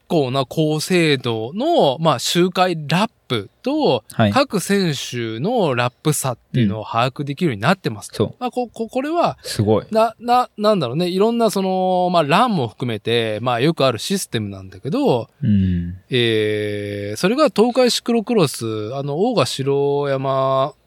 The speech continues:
Speaker 1: から、
Speaker 2: うん。
Speaker 1: えー、まあ、
Speaker 2: ビジュアル？
Speaker 1: 脇田ソフトさんがね、
Speaker 2: うん。
Speaker 1: まあ、ゴールラインを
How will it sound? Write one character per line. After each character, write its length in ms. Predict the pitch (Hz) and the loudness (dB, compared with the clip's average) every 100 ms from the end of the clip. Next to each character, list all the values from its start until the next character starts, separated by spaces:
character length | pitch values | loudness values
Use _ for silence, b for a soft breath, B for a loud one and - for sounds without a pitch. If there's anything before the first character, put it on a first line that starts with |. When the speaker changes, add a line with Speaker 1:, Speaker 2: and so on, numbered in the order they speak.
| _ | _
Speaker 1:
か 140 | - 139 | -8 -4
ら、 420 | 208 294 151 104 | 0 4 2 2
Speaker 2:
う 60 | 104 | 0
ん。 160 | 90 92 b b b b - | -2 -6 b b b b -6
Speaker 1:
え 1000 | 117 113 110 107 107 107 107 107 104 123 _ _ _ _ _ _ _ _ _ _ _ - | 0 0 0 -2 -4 -4 -6 -6 -8 -10 _ _ _ _ _ _ _ _ _ _ _ -2
ー、 60 | |
ま 80 | 214 | 0
あ、 20 | |
Speaker 2:
ビ 60 | 143 | 2
ジ 60 | 127 | 0
ュ 20 | |
ア 40 | |
ル？ 60 | 143 | 0
Speaker 1:
脇 60 | |
田 100 | 240 | -2
ソ 160 | 220 247 | -2 -2
フ 80 | 233 | -4
ト 140 | 160 | -6
さ 120 | 120 | -2
ん 60 | 95 | -2
が 120 | 95 | -2
ね、 80 | 220 | -4
Speaker 2:
う 40 | |
ん。 40 | 349 _ _ _ _ _ _ - | -6 _ _ _ _ _ _ -4
Speaker 1:
ま 100 | 160 | -4
あ、 100 | - _ _ _ _ _ _ _ _ _ | -6 _ _ _ _ _ _ _ _ _
ゴ 300 | 185 269 349 | 0 2 2
ー 40 | |
ル 120 | 349 349 | 2 2
ラ 220 | 359 349 | 0 0
イ 160 | 262 | -2
ン 80 | 240 | -2
を 360 | 262 220 147 | 0 0 -2